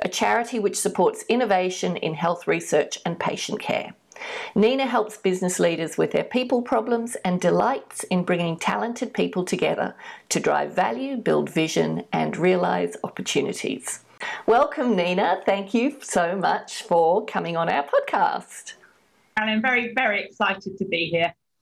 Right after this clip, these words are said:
Speaker 1: And wonderful to have you. So before we get into the story of Beaumont People, can I ask you a couple of general questions? The first is, what does purpose in business mean to you?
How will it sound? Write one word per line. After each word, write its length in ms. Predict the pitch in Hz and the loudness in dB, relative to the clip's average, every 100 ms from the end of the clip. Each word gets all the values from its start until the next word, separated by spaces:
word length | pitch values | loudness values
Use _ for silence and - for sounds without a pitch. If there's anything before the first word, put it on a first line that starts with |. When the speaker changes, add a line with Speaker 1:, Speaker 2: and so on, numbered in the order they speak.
| _ _ - - _ - | _ _ -18 -18 _ 0
Speaker 1:
And 260 | 208 202 | 0 4
wonderful 420 | 196 208 214 214 190 | 4 6 4 2 0
to 120 | 196 | 0
have 300 | 175 156 160 | 0 -2 -2
you. 260 | 135 110 - - - - - - | -4 -4 -6 -14 -14 -12 -12 -10
So 340 | - 277 269 269 | 2 4 4 2
before 640 | 269 269 - 277 285 330 320 | 0 0 4 6 8 6 2
we 140 | 302 | 0
get 320 | 240 214 - | 2 2 4
into 340 | 208 185 185 175 | 0 0 -2 -4
the 80 | |
story 360 | - - 180 170 | -2 4 4 4
of 100 | 151 | 2
Beaumont 360 | 165 160 151 - | 0 0 -4 -2
People, 520 | 156 139 - 135 - _ _ _ - _ _ - | 0 0 2 0 -2 _ _ _ -20 _ _ -6
can 160 | - 233 | 0 2
I 100 | 233 | 4
ask 300 | 254 311 - | 0 0 0
you 80 | |
a 40 | 359 | 0
couple 300 | - 214 196 | 2 0 -2
of 80 | 170 | -2
general 300 | 175 160 151 | -2 0 -2
questions? 680 | - 143 - - - 175 - - - - - - | -2 -4 -2 -4 -4 -6 -8 -12 -10 -10 -10 0
The 80 | 208 | 2
first 500 | 214 277 320 311 - | 4 4 4 2 0
is, 560 | 185 160 165 160 - - - - - - - - | 2 2 -2 -2 -8 -10 -14 -16 -16 -16 -8 2
what 260 | 202 277 | 4 4
does 180 | 370 359 | -2 -4
purpose 440 | - 240 214 214 | 0 2 2 0
in 120 | 202 180 | -2 0
business 420 | 180 175 170 - | -2 -2 -2 2
mean 340 | 175 160 160 | 2 0 -4
to 120 | - 180 | 0 0
you? 600 | 156 165 160 208 359 | 2 4 4 4 4